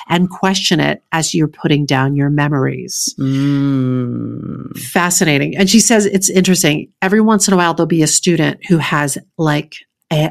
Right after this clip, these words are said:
Speaker 1: an impeccable memory, almost like a photographic,
Speaker 2: Uh-huh.
Speaker 1: the accurate, this happened, this happened, this happened, this happened.
Speaker 2: Yeah.
Speaker 1: And, but it's rare.
Speaker 2: That's,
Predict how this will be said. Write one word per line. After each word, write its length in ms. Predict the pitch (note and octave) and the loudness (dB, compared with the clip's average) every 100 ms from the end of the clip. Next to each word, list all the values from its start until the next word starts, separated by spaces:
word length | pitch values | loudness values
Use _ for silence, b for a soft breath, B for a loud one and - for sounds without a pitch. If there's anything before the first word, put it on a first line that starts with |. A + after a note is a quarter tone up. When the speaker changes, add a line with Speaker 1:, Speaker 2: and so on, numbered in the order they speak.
| D#3 | 0
Speaker 1:
an 100 | D#3 | 0
impeccable 1300 | D3 D3 - - - - D#3+ - E3+ D#3+ D#3 G3 - _ _ _ - | 0 -2 -8 -14 -14 -12 -10 -8 -8 -6 -6 -8 -12 _ _ _ -2
memory, 560 | D#3 C#3+ C3 C#3+ D#3 _ B B B B | 0 0 -2 -6 -10 _ B B B B
almost 260 | F#3+ F3+ F3+ | 2 4 2
like 140 | F3 | 0
a 60 | D#3 | -4
photographic, 1200 | - - D#3+ D#3+ D#3+ D3 C#3 - C#3+ C#3+ - - - | -4 0 2 2 2 0 0 -2 -2 -2 -10 -10 -4
Speaker 2:
Uh-huh. 580 | D#3 - D3+ C#3 F3+ F3+ E3 | -4 2 4 4 2 -2 -2
Speaker 1:
the 340 | D#3+ F3 - - | 2 2 0 0
accurate, 600 | E3+ D#3 - D#3 D#3+ - | 0 -2 -2 0 0 -2
this 300 | D#3+ E3 D#3 | 0 2 2
happened, 380 | D#3 - D#3 D3 | -2 -2 -2 -2
this 180 | D3 - | -2 -2
happened, 360 | C3+ C#3+ C3+ | -4 -2 -2
this 160 | C#3 - | -2 -2
happened, 340 | C3+ C3 C#3+ | -4 -4 -4
this 160 | C#3+ - | -4 -4
happened. 480 | C#3 C3+ D3 C#3+ D#3 b b | -6 -6 -8 -8 -12 b b
Speaker 2:
Yeah. 380 | D#3+ D#3+ D3 F3 G3 _ | 0 2 2 -2 -4 _
Speaker 1:
And, 360 | F#3 F3+ E3+ E3+ - _ | -2 0 -2 -6 -12 _
but 160 | G3 F#3+ | 4 4
it's 220 | E3+ - | 2 0
rare. 200 | D#3 C3+ | 2 2
Speaker 2:
That's, 300 | C3 - - | 0 -4 -8